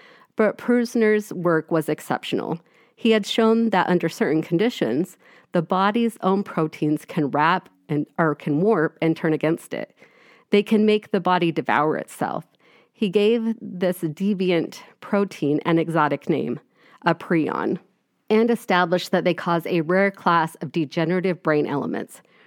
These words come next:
Creutzfeldt-Jakob disease for one, and more important,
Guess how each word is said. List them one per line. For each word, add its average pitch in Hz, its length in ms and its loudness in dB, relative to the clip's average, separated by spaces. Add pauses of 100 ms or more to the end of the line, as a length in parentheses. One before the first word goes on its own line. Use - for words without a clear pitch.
(120)
Creutzfeldt-Jakob 196 1500 -2
disease 220 500 -2
for 208 140 2
one, 151 420 0 (240)
and 175 220 4
more 180 240 2
important, 170 560 0